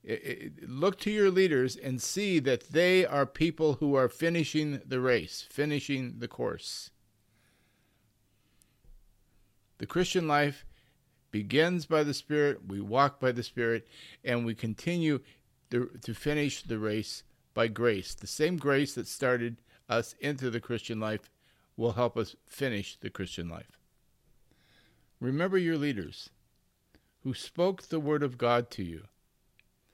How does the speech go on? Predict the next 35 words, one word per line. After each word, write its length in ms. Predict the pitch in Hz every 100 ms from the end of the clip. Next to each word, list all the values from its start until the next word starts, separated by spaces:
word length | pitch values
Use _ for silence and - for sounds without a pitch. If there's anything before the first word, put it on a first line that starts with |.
| _ _ _ _
Now, 100 | 127
we 180 | 120 220
have 120 | 226
a 40 | 156
lot 220 | 139 135
of 60 | 135
leaders 460 | 135 117 95 101
today 420 | - 92 95 117 - _ _ _ _ _ _
who 100 | -
speak 380 | 139 - 165 170
the 100 | 170
word 180 | 143 127
of 120 | 131
God 260 | 151 156 143
to 140 | 117 82
us. 220 | - -
I 40 | 110
mean, 240 | 110 101 - _
social 380 | - 156 170 113
media 360 | 104 143 104 92
is 120 | 95
filled 640 | - - 160 127 90 95 - _ - _ _
with 300 | - 110 - _ _ _ _
any 280 | 147 156 117
number, 580 | 104 117 143 107 - - _ _ _ _ _ _ -
countless 560 | - 151 170 95 92 -
number 400 | 127 123 85 87 _ _ - _
of 100 | 104
men 300 | 104 131 139
and 320 | 101 139 131
women 380 | 123 143 90 104
who 240 | - 120 127
claim 480 | - - 180 135 131
to 80 |
speak 440 | 127 - 131 135